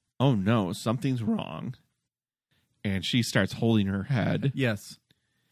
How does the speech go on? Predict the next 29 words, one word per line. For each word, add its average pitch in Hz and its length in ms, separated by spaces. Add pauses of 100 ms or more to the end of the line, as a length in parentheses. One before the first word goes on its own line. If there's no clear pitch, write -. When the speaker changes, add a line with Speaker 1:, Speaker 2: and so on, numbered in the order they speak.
Speaker 2:
She - 200
has 113 160
a 110 80
headache 95 580 (100)
or, 92 320 (140)
or 95 280
eye 95 340
ache 95 260
or 101 140
whatever. 92 320
Speaker 1:
And 120 240
then 110 280 (180)
Doctor 120 360
Sloan 135 640
is 117 180
like, 101 280
"Oh, 113 300
my 98 160
belly." 117 680 (800)
Speaker 2:
Well, 135 220
and 143 220
this 143 140
is 160 120
when 147 140
they 123 100
bring 113 320
out - 180
the 104 100
leech. 95 600